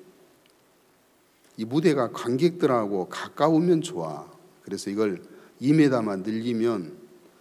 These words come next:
광주 문화예술회관보다도 훨씬 좋을 것 같아. 그렇지?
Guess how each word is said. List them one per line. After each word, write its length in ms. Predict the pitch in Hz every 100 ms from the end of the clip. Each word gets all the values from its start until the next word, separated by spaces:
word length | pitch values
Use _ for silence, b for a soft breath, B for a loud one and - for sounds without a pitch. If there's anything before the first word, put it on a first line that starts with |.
| b _ _ -
광주 400 | - 139 147 160
문화예술회관보다도 1300 | 123 120 127 117 113 123 127 120 113 101 95 92 87
훨씬 440 | - - - 196 175
좋을 240 | 107 107
것 120 | 98
같아. 280 | 87 73 -
그렇지? 540 | - - 113 - 107